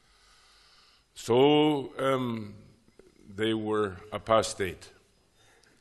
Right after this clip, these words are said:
They failed. They were not faithful. In John's gospel, the disciples do better. Jesus is in complete command on the cross.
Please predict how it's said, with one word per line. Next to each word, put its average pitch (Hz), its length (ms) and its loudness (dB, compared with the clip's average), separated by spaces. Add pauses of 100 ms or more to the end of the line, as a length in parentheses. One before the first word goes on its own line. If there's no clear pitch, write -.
(600)
They 101 180 -2
failed. 101 560 0 (1900)
They 98 160 0
were 107 220 -2
not 117 260 -2
faithful. - 540 -10 (2500)
In 117 280 -6
John's 143 460 -2
gospel, 90 600 -4
the 80 140 -10
disciples 92 880 -4 (600)
do 98 220 -8
better. 82 400 -4
Jesus 107 600 -10
is 104 260 -10
in 110 180 -4
complete 123 640 -10
command 117 520 -4
on 80 180 -10
the 73 80 -16
cross. - 460 -20